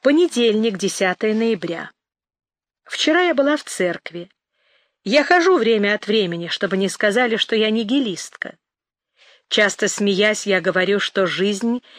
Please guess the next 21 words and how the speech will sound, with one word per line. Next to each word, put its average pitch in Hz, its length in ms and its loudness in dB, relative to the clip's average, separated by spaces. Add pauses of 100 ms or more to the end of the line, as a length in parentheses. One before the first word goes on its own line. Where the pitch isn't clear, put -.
(140)
есть 180 340 -2
только 202 320 0
переход. 226 540 -2 (1000)
Я 330 220 2
бы - 80 2
хотела 311 400 2
серьезно 294 580 2
верить 185 460 0
этому, 180 320 -4
чтобы 202 400 -2 (320)
утешиться 254 880 0 (220)
во 220 160 4
всех - 380 -2
печалях, 202 760 -2 (540)
во 247 160 4
всех 302 300 0
жестоких 269 560 0
горестях 233 760 -2 (300)
и 240 80 0
недостойных 220 720 2
страданиях. 175 760 -4